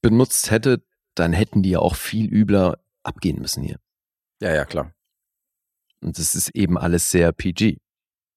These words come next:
Speaker 2: Der war ja, du hast ja gesehen, also du hast ja wahrscheinlich gelesen, was hier während der Dreharbeiten passiert ist mit Joey Ramone, was, was der hier alles abgezogen hat.
Speaker 1: Mhm.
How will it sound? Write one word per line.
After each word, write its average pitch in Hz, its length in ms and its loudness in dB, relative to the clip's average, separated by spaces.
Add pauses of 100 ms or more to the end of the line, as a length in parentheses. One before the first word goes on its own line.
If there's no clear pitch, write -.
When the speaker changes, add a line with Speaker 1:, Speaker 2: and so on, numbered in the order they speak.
(160)
Speaker 2:
Der 82 120 -6
war 85 100 4
ja, 95 100 4
du 82 160 -4
hast 90 160 0
ja 101 80 2
gesehen, 87 300 -2
also 85 220 -2
du 87 60 0
hast 92 100 -4
ja 101 60 -2
wahrscheinlich 87 260 -2
gelesen, 92 320 0
was 85 140 0
hier 85 160 -4
während 90 200 2
der 90 80 0
Dreharbeiten 85 380 4
passiert 85 260 -4
ist 73 100 -6
mit - 140 -6
Joey 95 180 4
Ramone, 85 540 2
was, - 320 -10
was - 160 -6
der 80 120 0
hier 82 140 -2
alles 73 160 -6
abgezogen 78 440 -8
hat. 71 200 -12
Speaker 1:
Mhm. 101 280 0